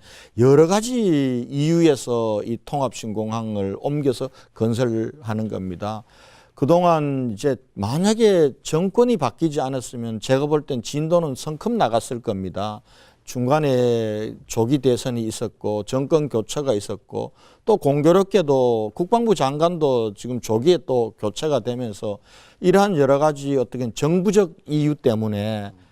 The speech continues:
조금씩 늦어지고는 있습니다. 그러나 또 다른 한편으로는 그동안 이제 경북이 이 일은 대구 일로 이렇게 생각을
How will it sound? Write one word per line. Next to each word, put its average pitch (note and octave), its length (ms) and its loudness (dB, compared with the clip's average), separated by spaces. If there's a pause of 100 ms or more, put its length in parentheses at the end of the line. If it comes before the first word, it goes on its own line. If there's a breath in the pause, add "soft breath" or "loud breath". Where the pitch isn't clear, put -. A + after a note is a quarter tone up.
(180 soft breath)
조금씩 C#3+ 520 -2
늦어지고는 B2 1000 0
있습니다. A#2+ 800 -6
그러나 C3 480 0 (100)
또 F#3 260 2
다른 B2 300 -2
한편으로는 C3 920 -2 (380 loud breath)
그동안 D#3 480 2
이제 A#2 440 0
경북이 D#3+ 540 2
이 C3+ 360 0
일은 B2+ 560 -2 (120)
대구 D#3 600 2
일로 A#2+ 800 2
이렇게 G#2+ 320 -4
생각을 A#2+ 580 -2